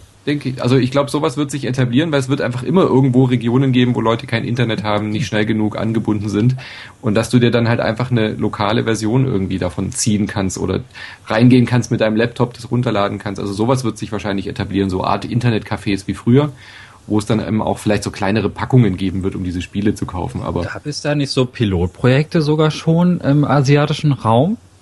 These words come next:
Speaker 2: Wisst ihr da nicht was Genaues? Ich meine, sowas mal gelesen zu haben, dass man sowas schon probiert hat.
Speaker 1: Stimmt.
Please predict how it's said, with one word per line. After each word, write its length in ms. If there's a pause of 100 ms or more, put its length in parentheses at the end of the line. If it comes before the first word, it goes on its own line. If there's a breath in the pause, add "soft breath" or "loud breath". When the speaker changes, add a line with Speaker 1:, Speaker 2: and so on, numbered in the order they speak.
(120)
Speaker 2:
Wisst 220
ihr 60
da 120
nicht 260
was 180
Genaues? 260
Ich 80
meine, 200
sowas 300
mal 120
gelesen 360
zu 160
haben, 160
dass 140
man 100
sowas 300
schon 180
probiert 460
hat. 220 (760 loud breath)
Speaker 1:
Stimmt. 440